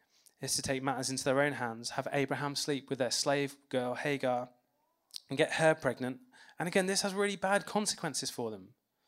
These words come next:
And they end up changing their mind later on when their son Isaac does arrive, and they send Hagar and Ishmael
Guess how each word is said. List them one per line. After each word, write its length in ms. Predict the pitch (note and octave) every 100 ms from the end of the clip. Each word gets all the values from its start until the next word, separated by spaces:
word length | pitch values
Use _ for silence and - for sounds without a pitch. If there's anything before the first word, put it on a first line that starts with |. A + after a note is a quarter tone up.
| _ _ _ _ _ -
And 100 | D3
they 60 |
end 120 | E3+
up 180 | E3 B2+ - - - - -
changing 320 | - F#3 E3+
their 80 | E3
mind 300 | D#3+ E3 D#3+
later 280 | C#3+ B2 A#2+
on 200 | A2 A2 - _ _ _ -
when 140 | C#3 C#3+
their 320 | C#3 C3 B2 E3
son 340 | - D#3 C#3+
Isaac 360 | B2+ C#3 B2 -
does 180 | D#3
arrive, 360 | B2+ G#2+ G#2+ G#2+
and 100 | C3+
they 60 | C3+
send 260 | - D3 C3+
Hagar 320 | - D#3+ C#3+
and 80 | D3
Ishmael 460 | - C#3 B2 G#2